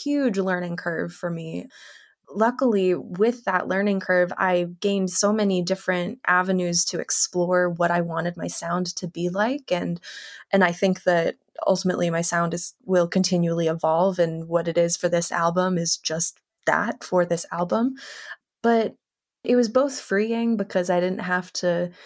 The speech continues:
you know, live up to anybody else's expectations of what it was supposed to sound like.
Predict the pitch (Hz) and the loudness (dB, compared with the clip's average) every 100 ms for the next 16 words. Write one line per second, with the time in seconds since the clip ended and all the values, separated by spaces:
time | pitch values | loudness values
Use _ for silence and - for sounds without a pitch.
0 | - - _ _ - - 202 180 175 175 | -20 -20 _ _ -14 -2 2 2 4 4
1 | 170 170 - 175 170 165 160 185 202 202 | 2 -2 -4 0 0 2 0 0 -2 -2
2 | 196 - 180 - 190 190 185 185 180 175 | -2 -4 -4 -2 -2 0 -2 -2 0 -2
3 | 175 175 - 180 175 170 - 196 208 202 | 0 -4 -2 -2 -2 -4 -4 -2 0 0
4 | 196 190 190 | -2 -2 -6